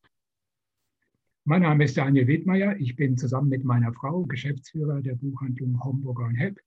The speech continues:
Die Buchhandlung Homburger und Hepp ist die älteste Buchhandlung in Konstanz. Sie existiert seit neunzehnhundertdreiundfünfzig und der Vorläufer der Buchhandlung schon seit neunzehnhunderteinundzwanzig, also seit, ja, seit genau hundert Jahren.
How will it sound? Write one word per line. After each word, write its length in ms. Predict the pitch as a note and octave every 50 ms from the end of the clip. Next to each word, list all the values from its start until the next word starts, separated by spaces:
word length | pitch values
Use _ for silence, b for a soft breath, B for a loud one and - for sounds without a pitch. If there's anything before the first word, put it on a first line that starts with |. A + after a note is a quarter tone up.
| _ _ _ _ _ _ -
Die 40 | C3
Buchhandlung 560 | A#2+ C#3+ C#3 B2 - C#3 B2 A#2+ C3 B2+ B2 B2+
Homburger 400 | C3+ B2+ B2 C#3 C#3 B2+ B2+ B2
und 80 | A#2+
Hepp 200 | A#2+ C3 D3 -
ist 300 | - C#3+ C3 - - - _ _ _ _ _ _ -
die 100 | F3+ -
älteste 380 | - D3 C#3+ D#3+ D#3 A#2+ - D3
Buchhandlung 460 | B2 D3 D#3+ D3 B2 C#3 C#3+ D#3 C#3
in 140 | C#3+ C#3+ C#3
Konstanz. 600 | D3 D#3 E3+ - - F3+ F3+ F3+ E3+ - - _ _ _ _ _ _ _ _ _ _
Sie 140 | - -
existiert 540 | C3 C#3 C3 - D3 B2 - - D3 C3+ C3+
seit 240 | - C#3+ C3+ B2 B2
neunzehnhundertdreiundfünfzig 1400 | B2+ B2+ A#2+ - C3 B2 - - A#2 - A#2 B2+ B2 A#2+ A#2+ A#2+ C3+ D3 F3+ - - - - F#3+ F3+ - - E3
und 140 | C#3+ A#2+ B2+
der 160 | B2 A2+ A#2+
Vorläufer 500 | - - C#3+ C#3 C#3+ D3 C#3+ B2+ C#3+ C3+
der 120 | B2 C3+
Buchhandlung 600 | B2+ - C#3+ C3+ - - C#3 B2+ - C#3 B2+ B2
schon 220 | B2 - C3+ C3 B2
seit 240 | - A#2+ B2 B2 C#3
neunzehnhunderteinundzwanzig, 1700 | C3+ C3 C#3+ C#3 C3+ C3 B2+ C3 B2+ B2 B2 B2 - - - C#3 C#3 C3+ C3 B2 A#2 A#2+ - - - B2 B2+ D3 D3 - F3 F3 E3+ - -
also 140 | B2 A#2+ C#3
seit, 240 | B2 C3 C3 B2 B2 - _ -
ja, 120 | F3 E3+ D#3
seit 260 | - - B2+ B2 -
genau 260 | - A#2+ B2 B2+ B2 B2 -
hundert 240 | B2 A#2+ A2+ A2+ -
Jahren. 300 | B2 A#2+ D3 F3+ F#3